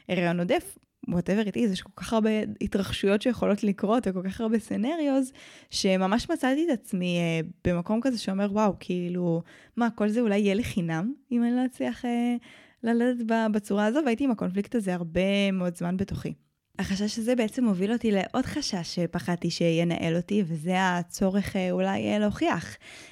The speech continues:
אה, בעצם האם אני אצליח להיות קשובה לעצמי באמת, או האם המקום הזה שרוצה להגיד, "הנה,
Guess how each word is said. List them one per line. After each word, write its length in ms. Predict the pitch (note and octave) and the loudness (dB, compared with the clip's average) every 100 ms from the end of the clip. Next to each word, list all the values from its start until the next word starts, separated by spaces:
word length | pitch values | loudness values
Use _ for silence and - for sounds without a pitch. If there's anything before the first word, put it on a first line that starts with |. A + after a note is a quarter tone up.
| - - | -8 0
אה, 160 | F3 F3 | 2 2
בעצם 300 | F#3 B3 A3+ | 2 2 2
האם 140 | A#3+ | 4
אני 140 | B3+ | 4
אצליח 360 | B3 - D4 - | 2 0 -2 0
להיות 140 | A3 | -2
קשובה 300 | - - A3 | -4 -4 0
לעצמי 280 | A3 A3 A3 | 0 0 2
באמת, 520 | G3+ G3 A#3+ F#3 - | 2 4 2 2 -2
או 380 | F3+ E3+ E3+ E3+ | -4 -2 -2 -2
האם 300 | F3+ G3 G#3 | -2 0 0
המקום 480 | G#3+ G3+ F#3 - G#3 | 0 0 -2 -2 0
הזה 160 | G3+ F#3+ | 0 0
שרוצה 640 | - F#3 F3+ F3+ - G3 | -2 -2 0 -2 -4 -4
להגיד, 320 | F#3+ G3 G#3 | -2 0 2
"הנה, 180 | B3+ | 2